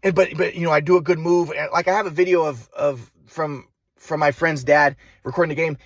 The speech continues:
And my friend's dad's a black guy. And he's like, Ooh, when I'm doing good moves. He's like, Ooh, ooh, ooh. And my dad's like, Ooh, you see that? Ooh. So my dad was really into basketball. But then again, it was a shoot away machine. Messed up my shot, messed up everything.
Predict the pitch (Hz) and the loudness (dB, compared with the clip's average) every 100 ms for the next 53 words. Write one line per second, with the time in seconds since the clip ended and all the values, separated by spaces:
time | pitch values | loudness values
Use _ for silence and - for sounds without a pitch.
0 | - 147 143 170 147 156 156 143 123 151 | -12 -4 0 0 2 4 4 2 -2 2
1 | 147 139 151 143 143 330 440 466 453 440 | 2 2 -4 -4 0 4 4 2 -4 4
2 | 403 330 269 214 196 180 170 180 165 160 | 4 4 -2 -2 0 0 0 -2 -2 -6
3 | 180 180 180 175 370 440 247 320 285 339 | -8 -6 -6 0 0 2 2 4 6 4
4 | 466 494 480 466 427 392 294 - - 185 | 4 0 -4 -2 2 4 2 -8 -10 -2
5 | 185 202 180 - 415 453 427 339 233 302 | 0 2 -2 -2 -2 0 -2 -2 -4 -10
6 | 427 - 494 359 480 494 480 453 392 302 | -2 -2 -2 -2 -2 -4 -6 -4 -4 -6
7 | 202 _ _ - - 202 294 294 156 156 | -10 _ _ -12 -8 0 0 0 -8 -8
8 | 233 240 247 165 147 143 135 139 131 143 | -6 -4 -4 0 -2 -2 -8 -8 -6 -2
9 | 202 - 156 240 147 - _ - 170 180 | -2 -2 -6 -4 -6 -14 _ -12 -8 -6
10 | 175 240 247 208 180 185 151 _ _ - | -8 -12 -4 -4 -4 -12 -14 _ _ -6
11 | 156 185 208 185 170 190 160 127 160 170 | 2 2 2 0 0 0 -2 -2 -8 -6
12 | 143 170 180 135 117 | -4 -2 -2 -4 -14